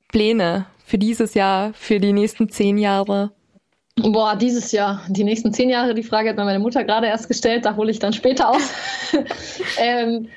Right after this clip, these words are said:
Speaker 2: dieses Jahr erstmal so die Zeit jetzt im Winter noch überleben, ohne mir den Arsch abzufrieren.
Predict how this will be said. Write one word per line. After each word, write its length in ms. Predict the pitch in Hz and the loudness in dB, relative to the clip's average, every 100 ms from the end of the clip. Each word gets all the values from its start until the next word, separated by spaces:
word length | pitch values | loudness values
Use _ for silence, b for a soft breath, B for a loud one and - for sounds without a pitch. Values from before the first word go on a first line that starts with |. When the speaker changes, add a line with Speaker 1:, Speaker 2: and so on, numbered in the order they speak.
| B B - | B B 0
Speaker 2:
dieses 340 | 277 285 - | 2 2 0
Jahr 420 | 233 202 202 202 - - | 0 2 0 -2 -12 -2
erstmal 640 | 214 233 233 226 220 220 | 0 0 2 2 2 0
so 500 | 196 220 220 214 202 - _ - | -2 -2 0 -2 -6 -16 _ -8
die 80 | 190 | -2
Zeit 400 | - 208 220 - | 0 0 0 -2
jetzt 260 | 208 202 | -2 0
im 140 | 208 202 | 0 2
Winter 260 | 247 254 | 2 2
noch 180 | 220 220 | 0 0
überleben, 460 | 226 202 208 226 220 | 0 2 2 2 0
ohne 180 | 220 | 0
mir 120 | 214 202 | 0 0
den 160 | 190 | -2
Arsch 300 | - - - | 0 -2 -2
abzufrieren. 800 | - - - - - 247 269 302 | -4 -6 -8 -4 0 2 0 -2